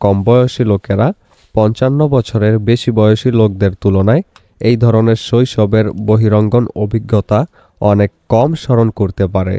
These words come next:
People were asked which of the twelve childhood outdoor experiences they could remember। লোকেদের জিজ্ঞাসা করা হয়েছিল যে তারা বারোটি শৈশবের বহিরঙ্গন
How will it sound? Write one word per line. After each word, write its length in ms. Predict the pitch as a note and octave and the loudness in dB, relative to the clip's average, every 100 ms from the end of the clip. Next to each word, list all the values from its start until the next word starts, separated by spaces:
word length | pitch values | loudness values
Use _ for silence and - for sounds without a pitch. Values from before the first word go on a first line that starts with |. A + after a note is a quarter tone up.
| A2+ _ _ _ _ _ - | -8 _ _ _ _ _ -2
People 420 | D#3 F3 A2+ G2+ A2+ - _ _ - | -2 0 0 0 -2 -8 _ _ -4
were 280 | G#2+ G#2+ G2 - A2 | 0 2 0 0 0
asked 340 | G2 A#2 - - - _ - | 0 -4 -10 -20 -20 _ 0
which 220 | C#3+ E3 - - | 0 0 -6 -2
of 60 | G#2 G2+ | -2 0
the 100 | G#2 G2 - - | 0 -2 -6 -8
twelve 300 | - C3+ D#3+ - - | -2 0 0 -4 -2
childhood 420 | G#2+ G2+ G#2+ G#2 - - | 0 0 0 -2 -4 -2
outdoor 320 | A2+ C#3 D3 C#3 G2+ | 0 0 0 0 -2
experiences 800 | - A2 G2+ F#2+ F#2 - C3 F3+ - _ _ - | -6 -4 -2 -2 -4 -2 -4 -4 -14 _ _ -10
they 200 | G#2+ G#2+ G2+ | -2 0 0
could 180 | C#3 F#3 _ _ A#2 | 0 -2 _ _ 0
remember। 480 | A2 G2 F#2+ F#2+ F#2+ - _ _ _ _ _ A2+ | 2 2 0 -2 -4 -6 _ _ _ _ _ -2
লোকেদের 440 | A#2+ - D3+ C3+ A#2+ | 0 0 0 -2 -2
জিজ্ঞাসা 440 | B2+ C3 B2+ C#3+ | -2 -2 -2 -2
করা 220 | - C3+ A#2 | 0 0 2
হয়েছিল 360 | G2+ F#2 - G#2+ | 0 -2 -2 0
যে 140 | A#2+ G#2 | 2 0
তারা 280 | - G2 G2 - _ _ - G#2+ | 0 0 -2 -6 _ _ -6 -2
বারোটি 400 | A2 C3 - D3 | 2 0 0 -2
শৈশবের 580 | - C#3 - A2+ A#2 A2 | 0 0 2 0 2 0
বহিরঙ্গন 640 | A2 A#2+ B2 A2 G#2+ | 0 0 2 0 2